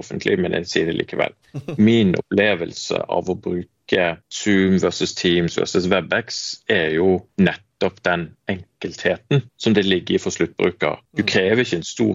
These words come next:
Speaker 1: tykk klient, du krever ikke et abonnement, du krever ikke mye sånt, sant? Så hvis du skal invitere, sånn som vi gjorde, hadde, eh, åttiårsdag, eh, for noen i familien, og skulle invitere femten, seksten stykk til en sånn videocall og synge, eh,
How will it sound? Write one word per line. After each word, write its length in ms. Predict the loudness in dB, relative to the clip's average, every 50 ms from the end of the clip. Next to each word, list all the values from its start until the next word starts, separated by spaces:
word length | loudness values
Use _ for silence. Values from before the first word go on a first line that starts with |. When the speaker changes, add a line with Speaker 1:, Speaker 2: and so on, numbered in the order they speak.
| -2 -2
Speaker 1:
tykk 220 | -4 -4 -4 -4 -6
klient, 380 | -2 0 0 0 0 -4 -6 -10
du 80 | -10
krever 340 | -6 -2 0 0 0 0 0 0
ikke 80 | 0 0
et 80 | 0 0
abonnement, 540 | -2 -2 0 0 2 2 2 0 0 -2
du 80 | -4 -6
krever 340 | -4 -2 0 0 0 0 -2 -4
ikke 260 | -2 -2 -2 -2 -2 -4
mye 220 | -2 0 -2 0
sånt, 240 | 0 -2 -4 -4 -2
sant? 160 | -2 -2 -2
Så 60 | -2 -4
hvis 140 | -4 -4 -2
du 100 | -4 -4
skal 200 | 0 0 0 0
invitere, 840 | 0 -2 -4 -2 -2 0 0 0 0 0 -2 -2 -2 -2 -4 -8 -12 -10
sånn 160 | -8 -8 -6
som 140 | -4 -2 0
vi 140 | 0 2 0
gjorde, 440 | 0 0 0 0 0 0 -2 -6 -10 _ -6
hadde, 300 | -6 -6 -2 0 0 0 0 0 0 0
eh, 200 | 0 0 0 0 -2
åttiårsdag, 720 | -4 -6 -2 -2 -2 -2 -2 0 0 0 0 0 -2 -4 -6 -12 -18 -12 -4 0
eh, 360 | 2 2 2 2 2 0 -2
for 140 | -2 0 0
noen 200 | 2 4 4 2
i 40 | 2
familien, 480 | 2 2 2 4 4 4 2 2 2 0
og 60 | -2
skulle 240 | -2 -2 -2 -2 -2
invitere 640 | -2 -4 -2 0 0 2 2 0 0 -2 -2 -4 -6 _ _ -20 -20 -20 -20 -20 _ _ -4
femten, 380 | -4 -4 -6 -10 -4 -4 -2 0
seksten 420 | 0 -2 -2 -4 -8 -8 -8 -8
stykk 360 | -6 -6 -8 -8 -8 -14 -10
til 260 | -4 -4 -2 -2 -2
en 80 | -2 -2
sånn 220 | 0 0 0 0 2
videocall 580 | 2 0 2 0 0 0 2 2 2 2 2
og 140 | 0 -2 -2
synge, 400 | 0 0 0 0 0 0 0 0
eh, 840 | 0 0 0 0 0 0 0 0 0 0 0 -2 -4 -4 -4 -4 -2